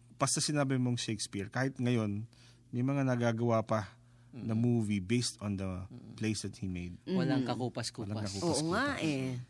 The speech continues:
Speaker 1: And of course, his standard reading for high school students and
Speaker 3: Mm-hmm.
Speaker 1: even college students.
Speaker 3: Mm-hmm.
Speaker 2: Oo.
Speaker 1: Saan ka ba nag-high school, Attorney Ponzi?
Speaker 2: Ah, yun nga, tama-tama. Twenty-five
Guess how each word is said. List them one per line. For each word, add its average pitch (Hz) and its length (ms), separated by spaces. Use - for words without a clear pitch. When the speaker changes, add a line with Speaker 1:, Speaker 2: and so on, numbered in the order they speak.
Speaker 1:
And 107 160
of 110 160
course, 123 160
his 110 160
standard 113 480
reading 104 480
for 98 320
high 101 160
school - 240
students 104 560
and 110 240
Speaker 3:
Mm-hmm. 113 80
Speaker 1:
even 127 160
college 90 320
students. 127 480
Speaker 3:
Mm-hmm. 139 560
Speaker 2:
Oo. 90 320
Speaker 1:
Saan 156 240
ka 170 80
ba 170 80
nag-high 143 240
school, 123 160
Attorney 117 320
Ponzi? 104 480
Speaker 2:
Ah, 117 400
yun 180 160
nga, 110 160
tama-tama. 143 560
Twenty-five 135 400